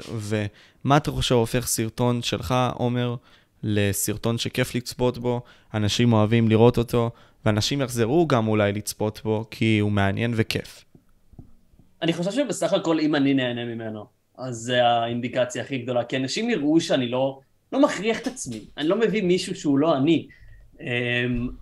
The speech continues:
Speaker 2: וכאילו, ברגע שהם יראו את זה, ברגע שהם יראו... קודם כל, אני גם אתן הרבה קרדיט לרון. אה, הכימיה ביני לבין רון זה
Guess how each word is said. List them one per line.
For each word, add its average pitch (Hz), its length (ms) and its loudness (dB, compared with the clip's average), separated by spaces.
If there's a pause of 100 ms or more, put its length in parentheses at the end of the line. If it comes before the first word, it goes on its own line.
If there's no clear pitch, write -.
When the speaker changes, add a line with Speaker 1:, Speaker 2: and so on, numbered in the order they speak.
(120)
Speaker 2:
וכאילו, 131 680 0
ברגע 151 300 0
שהם 147 260 0
יראו 139 260 0
את 131 100 0
זה, 214 240 2
ברגע 143 240 -4
שהם 127 300 -4
יראו... 151 440 -2 (540)
קודם 214 240 2
כל, 151 280 2 (240)
אני 143 160 0
גם 135 180 2
אתן 165 220 0
הרבה 143 220 -2
קרדיט 147 380 -4
לרון. 123 560 -4
אה, 120 640 0
הכימיה 208 380 0
ביני 160 240 2
לבין 139 260 -2
רון 151 240 -4
זה 120 360 -4